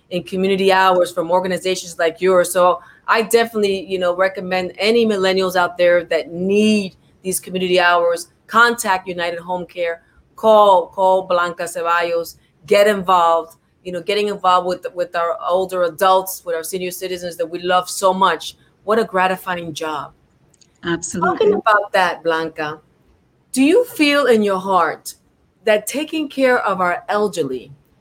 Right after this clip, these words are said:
Speaker 1: is everybody's business?
Speaker 2: I do. I think taking care of the elderly is, uh, rest on all of our shoulders. For one, we're all going to be elderly one day.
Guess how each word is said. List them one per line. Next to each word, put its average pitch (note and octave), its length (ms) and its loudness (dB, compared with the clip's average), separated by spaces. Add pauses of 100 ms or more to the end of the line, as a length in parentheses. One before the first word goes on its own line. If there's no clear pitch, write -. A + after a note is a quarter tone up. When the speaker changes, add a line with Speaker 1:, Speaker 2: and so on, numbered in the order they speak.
(120)
Speaker 1:
is F3 200 -6
everybody's F3+ 600 0
business? G3 800 -10 (880)
Speaker 2:
I G3+ 140 -2
do. G#3 580 2
I - 80 -8
think A3 320 -4 (320)
taking A3+ 440 -2
care A3+ 160 2
of G3+ 80 0
the G3 140 4
elderly F#3 640 2 (560)
is, F#3+ 380 0
uh, F3+ 220 -2
rest G3+ 400 -2
on F#3+ 160 -2
all F3+ 320 -2
of F#3+ 140 -2
our D#3+ 140 -2
shoulders. - 800 -10 (460)
For G#3 300 0
one, A3 320 4
we're G#3+ 160 2
all A#3 300 0
going G#3+ 300 -2
to A3+ 80 -4
be G3+ 140 2
elderly E3+ 520 -2
one D#3+ 220 -6
day. F3+ 320 -10